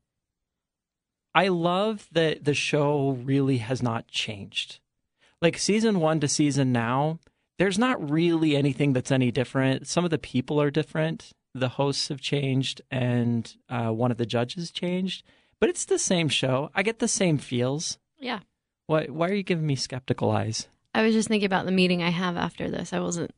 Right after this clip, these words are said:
Speaker 2: thinking about what you were saying.
Speaker 1: Oh, <laughs> that explains actually a lot of the reactions you give me in our conversations.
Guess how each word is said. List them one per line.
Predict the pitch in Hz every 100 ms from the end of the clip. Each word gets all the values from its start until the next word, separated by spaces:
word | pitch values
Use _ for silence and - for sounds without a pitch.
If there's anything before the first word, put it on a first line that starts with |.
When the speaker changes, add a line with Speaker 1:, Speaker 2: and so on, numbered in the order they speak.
| - 117 - -
Speaker 2:
thinking | 190 180 160
about | 151 143
what | 123 -
you | 139
were | -
saying. | 156 - 135 175
Speaker 1:
Oh, | 170 160 123
<laughs> | - - - 262 - - 466 - - 349 240
that | - 196
explains | 214 - 202 208
actually | 208 202 185
a | 165
lot | 147 143
of | 160
the | 190
reactions | 165 160 160 185 165
you | 160
give | 160 147
me | 156
in | 147
our | 139
conversations. | 143 135 131 131 123 - 113